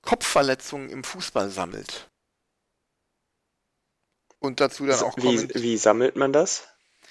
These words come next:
Speaker 1: Na, er notiert das halt hier: äh, Spiel Dortmund gegen Gladbach, äh, der und der Spieler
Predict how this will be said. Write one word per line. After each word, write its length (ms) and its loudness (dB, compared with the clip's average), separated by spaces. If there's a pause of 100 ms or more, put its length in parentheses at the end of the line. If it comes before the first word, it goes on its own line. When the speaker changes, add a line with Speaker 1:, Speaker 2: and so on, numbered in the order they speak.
(320)
Speaker 1:
Na, 140 -2
er 160 4
notiert 360 2
das 220 0
halt 180 4
hier: 380 -2
äh, 340 0
Spiel 600 -4 (100)
Dortmund 480 0
gegen 260 -4
Gladbach, 840 -4
äh, 480 -6 (880)
der 160 6
und 100 -2
der 140 2
Spieler 600 0